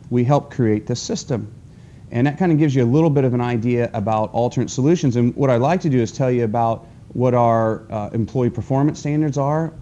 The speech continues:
and what that means to me and those types of things. Employee performance standard is something I came up with to measure every one of our staff members, um, on how well they're doing and give them constant feedback.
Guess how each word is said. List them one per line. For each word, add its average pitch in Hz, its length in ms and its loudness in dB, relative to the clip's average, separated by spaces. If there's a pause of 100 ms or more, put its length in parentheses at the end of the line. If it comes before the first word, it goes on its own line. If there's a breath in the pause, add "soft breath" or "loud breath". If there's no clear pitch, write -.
and 113 240 -2
what 127 180 0
that 127 140 -4
means 127 340 0
to 120 60 -4
me 123 440 -2 (120)
and 95 120 -6
those 117 160 -4
types 135 200 -4
of 131 60 -10
things. 147 240 -6 (260 loud breath)
Employee 190 300 2
performance 165 480 2
standard 131 380 0
is 113 100 -2
something 131 260 -4
I 123 80 0
came 120 220 -2
up 127 160 -2
with 117 320 -2 (400 loud breath)
to 117 500 2 (680)
measure 131 880 2
every 151 220 2
one 165 180 4
of 135 140 -2
our 135 500 0 (100)
staff 127 540 -6
members, 104 600 -6 (540 loud breath)
um, 110 440 -4
on 117 180 0
how 135 260 -2
well 127 280 0
they're 117 200 -2
doing 104 600 -2
and 113 120 -2
give 117 220 0
them 117 260 -2
constant 123 600 -6
feedback. 92 640 -8